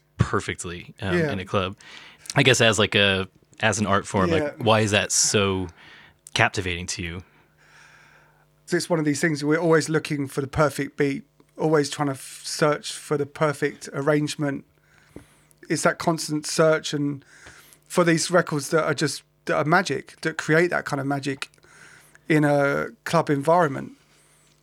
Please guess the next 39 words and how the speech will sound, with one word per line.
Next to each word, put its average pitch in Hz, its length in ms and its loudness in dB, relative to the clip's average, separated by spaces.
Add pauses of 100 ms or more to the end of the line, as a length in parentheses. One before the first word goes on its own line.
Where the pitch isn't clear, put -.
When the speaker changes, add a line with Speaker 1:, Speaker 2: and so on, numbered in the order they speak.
(180)
Speaker 2:
I 175 80 0
think, 220 220 2
you 214 80 4
know, 175 80 6
again, 165 440 4
that's 165 260 0
why 160 140 4
I - 20 0
think 156 220 -2
people 156 300 2
are, 143 340 2
are 143 140 -2 (100)
really 156 400 2
going 143 320 2
back 143 380 2
and 147 140 -2
looking 143 640 -2
at 143 80 -4
the 139 60 -8
past, - 840 -2 (1000)
because - 280 -2
I 180 60 2
think, 190 200 -2
you 196 60 0
know, 175 200 2
I 165 40 0
think 202 260 -2
it, - 260 -8 (560)
house 165 300 4
and 156 120 -2
techno 165 240 2
has 139 120 -2
been 147 180 -2
around 147 280 0
for 147 300 -8 (280)
a 160 60 2
long, 156 340 6
long 143 180 0
time. 143 480 2